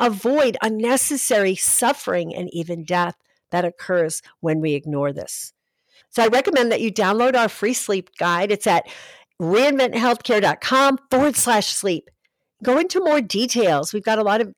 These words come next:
information in there about the nutrients and the foods and other things that you can help people with to optimize their sleep.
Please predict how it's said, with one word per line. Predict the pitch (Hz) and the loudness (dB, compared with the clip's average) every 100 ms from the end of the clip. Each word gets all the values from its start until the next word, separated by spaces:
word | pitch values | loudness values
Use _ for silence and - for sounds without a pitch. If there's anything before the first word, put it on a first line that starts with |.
| - | -2
information | 214 220 - 208 170 214 - 190 | -2 -2 0 0 2 0 0 -2
in | 180 170 | -2 0
there | 170 165 | 2 2
about | 185 180 | 0 -4
the | 202 | -6
nutrients | 190 214 233 - 196 175 175 196 | -4 -4 -4 -2 2 2 0 -2
and | 190 | -4
the | |
foods | 185 - 254 220 185 - | -6 -2 0 2 2 0
and | 175 - - | -6 -8 -6
other | - 427 415 | 0 2 2
things | - 254 277 | 2 0 0
that | - - | -2 -2
you | 220 | -2
can | 220 | -4
help | 185 - 226 277 | -4 0 0 0
people | - 185 - 165 151 | -4 -6 0 0 2
with | 160 143 - - - | 0 0 -2 -20 -10
to | - - | -6 0
optimize | 202 226 - 202 170 156 156 | 2 2 0 -4 -2 -4 -6
their | - 160 | -4 -4
sleep. | - 175 147 | -4 -4 -4